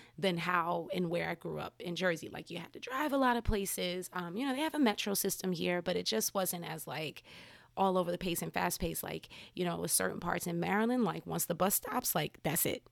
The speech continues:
<laughs> Now, I will say, um, you know, where I grew up in Inglewood, same thing. Like, I wasn't exactly in the city. So once you caught the last bus from, like, the city to, you know, where I was in Jersey and Inglewood, like,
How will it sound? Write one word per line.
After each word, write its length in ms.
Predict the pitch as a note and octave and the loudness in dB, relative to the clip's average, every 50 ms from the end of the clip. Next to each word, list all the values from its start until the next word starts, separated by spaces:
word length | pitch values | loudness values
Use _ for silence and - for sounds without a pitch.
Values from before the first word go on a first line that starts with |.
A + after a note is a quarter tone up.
| _ - | _ 4
<laughs> 640 | B3+ - - - D4 B3+ - - - - - - - | 4 4 6 6 6 6 6 2 -6 -6 -6 -4 0
Now, 260 | A3+ C4+ C#4 C4 B3+ | 4 6 8 10 10
I 80 | B3+ B3 | 10 10
will 200 | B3+ C#4+ D4+ C#4+ | 8 6 4 4
say, 400 | - - F3+ E3 D#3+ E3 E3+ D#3 - - - - - - - _ _ - - | 2 2 2 2 0 -2 -4 -8 -14 -20 -20 -20 -20 -20 -20 _ _ -2 0
um, 520 | G3+ F#3+ F3+ D#3+ C#3 C#3 C#3 C#3+ - - - - _ _ - | 2 4 4 2 2 -2 -8 -10 -12 -14 -18 -20 _ _ -18
you 300 | - - - - - A3 | -14 -12 -4 2 4 4
know, 140 | G3+ F3 E3+ | 4 4 4
where 180 | E3+ F3+ E3+ E3+ | 4 4 4 4
I 40 | E3+ | 4
grew 140 | - F3+ | 2 0
up 140 | E3+ D#3+ - | 0 0 0
in 60 | D#3+ | 0
Inglewood, 360 | E3 F#3 G3 F3+ E3 C3+ C3+ - | 2 2 2 2 2 0 0 0
same 240 | - F#3 D#3 D#3 | 0 0 0 0
thing. 300 | E3 - A3+ G3+ E3 D#3 | 0 2 2 2 2 0
Like, 260 | F3 D3 - D#3+ - - - | -4 -8 -8 -10 -10 -8 -4
I 100 | - F3+ | -2 0
wasn't 340 | F3 E3+ F#3 F3 E3 D#3+ D#3 | 2 4 2 2 2 -2 -6
exactly 500 | D#3+ D3+ - D#3+ E3+ - - E3+ D#3+ D#3+ | -6 -6 -6 -8 -8 -6 -6 -4 -4 -4
in 80 | D3+ D#3+ | -4 -2
the 80 | E3 | 0
city. 320 | - - A#3 G#3+ - D#3 F3 | 2 4 4 4 2 2 2
So 180 | - - E3+ | 2 2 2
once 360 | E3 D#3 F3 F3+ F3 - - | 2 2 0 0 2 2 0
you 100 | - C3+ | 0 -2
caught 340 | - - - F3 D#3 - - | -6 -4 -2 -2 -2 -2 -4
the 80 | - E3 | -4 -4
last 440 | D#3+ D#3+ E3 E3 F3 E3+ - - D3 | -2 -2 -2 -2 0 0 0 2 2
bus 260 | F3+ E3 D#3+ - - | 0 2 2 2 0
from, 240 | - - D#3+ E3 D#3+ | 0 0 -2 -2 0
like, 220 | D#3+ D3+ - - | -2 -2 -2 -2
the 80 | - E3 | -2 0
city 520 | - - F#3+ F#3 E3 D#3+ E3 D#3 D3 - - | 2 4 4 4 4 4 0 0 -2 -4 -2
to, 340 | - - F#3 C#3+ C#3 C#3 - - - | 2 2 4 4 2 -2 -6 -6 -2
you 120 | F3+ F3 | -2 -2
know, 120 | D#3+ - | -2 -2
where 240 | D#3 D#3+ E3 - - | -4 -6 -6 -4 -2
I 100 | - G#3 | 2 2
was 340 | G3+ D#3+ D#3 E3 D#3 F#3 - | 2 2 0 -4 -4 -2 -2
in 120 | F3 E3+ | 0 2
Jersey 420 | E3 F3 E3 - E3 - E3+ E3 E3 | 2 2 2 0 0 0 0 0 -2
and 80 | E3 | -2
Inglewood, 560 | - - F#3 G#3 G#3 F#3 E3+ - - - - - | 0 2 2 2 4 2 0 0 -2 -4 -4 -2
like, 340 | D#3+ D#3+ E3 E3 E3 - | -2 -2 -2 -2 -4 -8